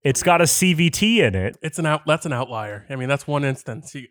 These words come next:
Speaker 2: can you give me more instances when
Speaker 1: Yes,
Speaker 2: this has happened?
Speaker 1: every other C V T car! Well, not the ones made by Toyota. Toyota has once again managed to figure out a way,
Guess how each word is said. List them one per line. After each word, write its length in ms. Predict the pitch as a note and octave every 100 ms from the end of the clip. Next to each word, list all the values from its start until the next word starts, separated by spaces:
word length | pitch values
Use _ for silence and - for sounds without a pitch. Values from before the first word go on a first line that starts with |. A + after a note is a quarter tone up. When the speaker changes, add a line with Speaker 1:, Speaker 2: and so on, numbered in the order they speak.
| -
Speaker 2:
can 120 | C3+
you 60 | C3+
give 80 | C#3
me 60 |
more 240 | C3+ C3 C3
instances 480 | C3+ C#3+ - C#3 C3+
when 80 |
Speaker 1:
Yes, 300 | G#3+ C#4+ D4
Speaker 2:
this 80 | B2+
has 100 | C3 C#3+
happened? 140 | D3 -
Speaker 1:
every 400 | G#3+ A3+ B3+ A#3
other 260 | A3 A#3+
C 280 | - - A#3+
V 160 | A#3+ B3+
T 280 | - B3 -
car! 840 | A#3+ C#4+ E4+ D4+ F#3+ B2 G2+ - _ _ -
Well, 280 | C3+ C3 C#3+
not 240 | D#3 D#3+
the 80 | D#3+
ones 260 | D#3 C#3
made 200 | C#3 C3
by 160 | B2 A#2+
Toyota. 560 | - A2+ A2 G#2+ G2+ G2
Toyota 600 | - A#2+ C3 C3 A#2+ B2+
has 140 | A2+
once 300 | A#2+ A2+ -
again 320 | G#2+ A2+ G#2+
managed 400 | G#2+ G#2 G2+ -
to 80 | G2
figure 340 | - G2+ G#2
out 140 | G2 F2+
a 40 |
way, 200 | F2+ E2